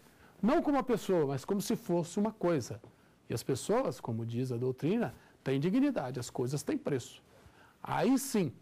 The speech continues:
aí os tribunais têm entendido que, a partir desse momento, rompeu-se a fronteira, rompeu-se o limite do simples dessabor, dissabor, do simples desconforto.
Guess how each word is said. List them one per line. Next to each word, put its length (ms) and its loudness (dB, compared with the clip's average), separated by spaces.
aí 260 2
os 120 2
tribunais 500 2
têm 140 0
entendido 600 2
que, 340 2
a 100 -2
partir 380 0
desse 220 2
momento, 340 4
rompeu-se 680 2
a 60 2
fronteira, 680 2
rompeu-se 580 2
o 40 4
limite 680 2
do 240 4
simples 720 2
dessabor, 520 2
dissabor, 640 -2
do 160 4
simples 480 2
desconforto. 720 -2